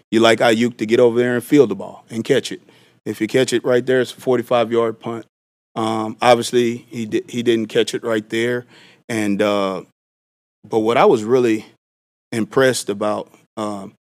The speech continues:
was our team and their reaction for three or four seconds. Yeah, nobody wants to be in that situation when that ball's rolling around back there. But there was absolutely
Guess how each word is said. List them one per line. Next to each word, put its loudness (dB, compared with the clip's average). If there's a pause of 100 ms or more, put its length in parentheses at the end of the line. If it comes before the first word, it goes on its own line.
(320)
was -2
our 2
team 0
and 0
their 2
reaction 0
for -6
three 2
or 6
four -2
seconds. -4
Yeah, 0
nobody 2
wants -6
to -18
be -8
in -6
that -12
situation -12 (380)
when 0
that 0
ball's -2 (180)
rolling 4
around 0
back -6
there. -2
But -12
there 0
was -2
absolutely 0